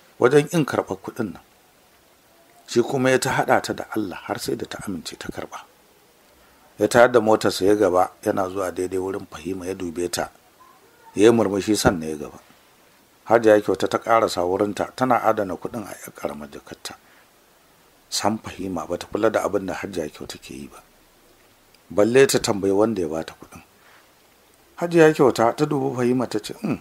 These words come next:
manya gatan wasa," da zumma son ganin walwalarta, domin lokuta da dama idan Hajiya Kyauta ta yi mata irin wannan kirarin, takan ɗan yi murmushi.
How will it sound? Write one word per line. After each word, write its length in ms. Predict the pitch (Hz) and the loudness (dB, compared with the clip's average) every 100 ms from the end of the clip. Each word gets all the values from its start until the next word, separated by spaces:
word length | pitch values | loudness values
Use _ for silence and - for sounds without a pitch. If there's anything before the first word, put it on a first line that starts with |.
| - | -6
manya 320 | 147 107 95 98 | -4 -4 -4 2
gatan 380 | 120 117 131 123 | 2 4 4 4
wasa," 340 | 95 87 90 - _ _ _ _ _ _ _ - | 2 2 -6 -8 _ _ _ _ _ _ _ -8
da 100 | 107 | -2
zumma 320 | 110 151 156 | 0 2 0
son 220 | 131 139 110 | 2 2 2
ganin 260 | 113 120 | 0 0
walwalarta, 540 | 117 85 76 92 - - _ _ | -2 -4 -4 -6 -6 -18 _ _
domin 320 | - 107 139 143 | -8 -6 -4 -4
lokuta 460 | 156 - 151 131 | -4 -4 -2 -2
da 80 | 110 | 0
dama 400 | 107 135 156 151 - _ _ _ _ _ _ _ _ | 2 4 2 0 -6 _ _ _ _ _ _ _ _
idan 220 | 123 147 151 | 4 6 6
Hajiya 320 | 165 143 139 | 6 8 6
Kyauta 440 | 135 113 - 95 - | 6 2 2 -2 -2
ta 100 | - | -4
yi 20 | |
mata 240 | 113 120 - | -4 -4 -4
irin 280 | 113 104 | -4 -4
wannan 260 | 95 87 80 | -6 -8 -10
kirarin, 440 | - 104 107 107 85 _ _ _ _ _ _ _ _ - | -8 0 2 2 -4 _ _ _ _ _ _ _ _ -4
takan 300 | 165 147 - | 0 2 0
ɗan 160 | 101 | -4
yi 60 | 107 | -4
murmushi. 420 | 98 71 69 - | -6 -8 -12 -20